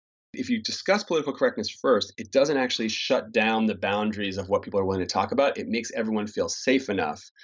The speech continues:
that, like, okay, I'm, diverse people, when they get together, feel like, "Okay, I'm safe in this group. We've discussed what feels comfortable. Now we can then go, knowing we care about each other, we can go out and take more risks by being vulnerable up front about our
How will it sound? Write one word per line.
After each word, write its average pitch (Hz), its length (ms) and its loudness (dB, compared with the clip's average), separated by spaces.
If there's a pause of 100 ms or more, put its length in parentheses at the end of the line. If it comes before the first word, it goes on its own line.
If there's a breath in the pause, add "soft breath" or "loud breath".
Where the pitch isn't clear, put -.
(240 loud breath)
that, 104 100 4
like, 98 240 -2
okay, 101 260 2
I'm, 104 380 2 (300)
diverse 117 320 4
people, 110 320 0
when 95 100 -2
they 95 80 -2
get 92 160 -4
together, 107 540 2 (180 loud breath)
feel 104 260 2
like, 92 240 2
"Okay, - 160 -6
I'm 104 140 0
safe 110 300 -2
in 101 60 -2
this 92 120 -4
group. 95 320 -2 (260)
We've 110 120 2
discussed 107 560 -2
what 101 300 -2 (180)
feels 101 200 -2
comfortable. 98 640 2 (520)
Now 107 320 2
we 98 140 -4
can 95 200 -8
then 95 180 -4
go, 92 400 2
knowing 107 400 4
we 95 140 -6
care 107 160 4
about 90 220 0
each 85 160 -6
other, 87 240 -2
we 87 120 -2
can 92 160 -2
go 90 200 6
out 90 300 4
and 87 200 -8 (140)
take 95 200 -2
more 87 140 0
risks 82 320 -4
by 87 160 -2
being 85 220 0
vulnerable 87 420 4
up - 140 -4
front 87 320 0
about 82 260 -2
our 85 320 -2